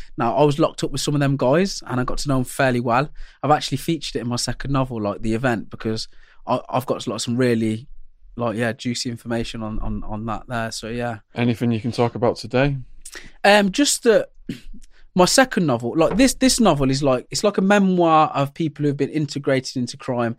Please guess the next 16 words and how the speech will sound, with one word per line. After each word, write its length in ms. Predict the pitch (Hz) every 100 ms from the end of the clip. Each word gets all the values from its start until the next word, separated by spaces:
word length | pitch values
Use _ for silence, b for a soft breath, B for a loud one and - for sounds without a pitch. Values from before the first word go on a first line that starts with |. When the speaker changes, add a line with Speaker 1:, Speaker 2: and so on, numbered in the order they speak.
| B B 117
Speaker 1:
and 120 | 123
then 80 | 123
the 80 |
rise 260 | 135 131 120
to 100 | -
the 120 | 117
top. 380 | 110 120 95 -
So 160 | - 120
this 220 | 156 151
is 100 | 143
for, 400 | - 135 120 113 - _ _ _ _ _
this 180 | 147 139
is 80 | 139
for 80 | 131
the 140 | 123
real, 400 | 139 139 120 117